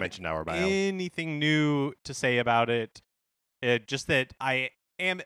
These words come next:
Speaker 2: I'm enjoying it a lot. Um, I've also been playing a little bit of Fire Emblem Three Houses.
Speaker 1: Mm-hmm.
Speaker 2: So this is not,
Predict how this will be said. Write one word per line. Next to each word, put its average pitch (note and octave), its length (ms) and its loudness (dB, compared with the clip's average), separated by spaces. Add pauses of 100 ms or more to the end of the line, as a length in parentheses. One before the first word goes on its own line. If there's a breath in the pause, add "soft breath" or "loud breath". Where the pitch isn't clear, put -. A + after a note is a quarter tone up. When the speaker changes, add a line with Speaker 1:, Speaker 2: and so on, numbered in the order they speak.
(120)
Speaker 2:
I'm C#3 420 -6
enjoying A#2+ 340 0
it G#2+ 100 -2
a G#2+ 60 0
lot. G#2 380 2 (320)
Um, A#2+ 340 4
I've A#2+ 140 -6
also C3 200 0
been A#2 120 -2
playing B2 180 -8
a A#2 40 -14
little B2 140 -8
bit A#2 120 -6
of - 80 -6
Fire A#2+ 200 2
Emblem A#2 260 -4
Three A#2+ 180 -6
Houses. F3 560 -2
Speaker 1:
Mm-hmm. B2 300 -4
Speaker 2:
So F#3 160 2
this A3+ 200 -6
is F3 160 -8
not, D3+ 320 2